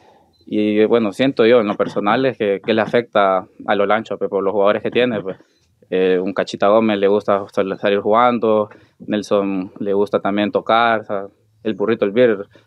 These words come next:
lo mejor que tiene es la técnica del centro y ahí le cuesta, pues, porque le tiene que,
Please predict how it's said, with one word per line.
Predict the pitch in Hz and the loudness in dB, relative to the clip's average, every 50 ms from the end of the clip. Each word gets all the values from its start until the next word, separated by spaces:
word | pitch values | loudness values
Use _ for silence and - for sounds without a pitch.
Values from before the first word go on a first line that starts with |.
| _ _ | _ _
lo | 107 107 | -2 0
mejor | 104 107 110 107 | 2 2 2 2
que | 117 98 | 0 0
tiene | - 117 113 120 117 110 | 0 0 2 2 2 2
es | 107 | 2
la | 101 98 - | 0 0 0
técnica | 110 113 117 113 110 113 107 | 0 0 0 0 0 2 0
del | 98 92 - | 0 0 0
centro | - 127 147 170 - - 127 | -2 -2 -2 0 -2 0 0
y | 110 104 101 101 | 0 0 -2 -2
ahí | 95 92 95 104 120 139 135 123 110 104 | -2 -2 -2 -2 0 0 0 0 -2 -4
le | 95 98 101 - | -6 -8 -8 -2
cuesta, | - 123 135 - - 101 95 | 0 0 0 0 -4 -4 -4
pues, | 98 95 | -4 -6
porque | 95 - - 87 | -6 -8 -8 -10
le | 85 | -10
tiene | - 104 104 95 | -8 -10 -8 -8
que, | 98 | -10